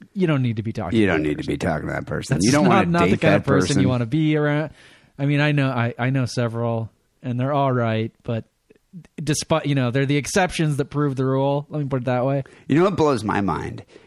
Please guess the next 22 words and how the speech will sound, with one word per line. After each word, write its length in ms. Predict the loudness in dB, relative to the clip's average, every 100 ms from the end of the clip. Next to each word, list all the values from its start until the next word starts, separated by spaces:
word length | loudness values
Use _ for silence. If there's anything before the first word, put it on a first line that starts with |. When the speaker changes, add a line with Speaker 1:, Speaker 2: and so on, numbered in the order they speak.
| -8
Speaker 2:
is 160 | -4 0
when 80 | 0
you 80 | 0
look 160 | 0 0
on 100 | 0
this, 200 | 0 -2 -2
I 140 | 0
was 160 | 0 -2
looking 240 | -2 0
at 80 | -2
this 160 | -4 -6
Facebook 380 | -6 -6 -8 -10
page. 240 | -10 -10
There's, 160 | -10 -6
like, 160 | -8
forty 320 | -4 -2 0
people 400 | 0 -2 -2 -4
that 180 | -4 -2
I 100 | -2
went 200 | 0 -2
to, 220 | -2 -4 -4
gra-, 160 | -6 -6